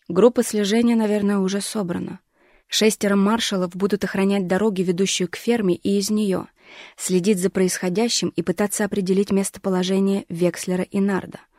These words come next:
Ударная группа должна была выехать из Балтимора.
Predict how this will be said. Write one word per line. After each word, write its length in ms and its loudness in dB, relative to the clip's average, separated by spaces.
Ударная 480 8
группа 340 2
должна 440 2
была 220 2
выехать 460 0
из 140 -4
Балтимора. 640 -4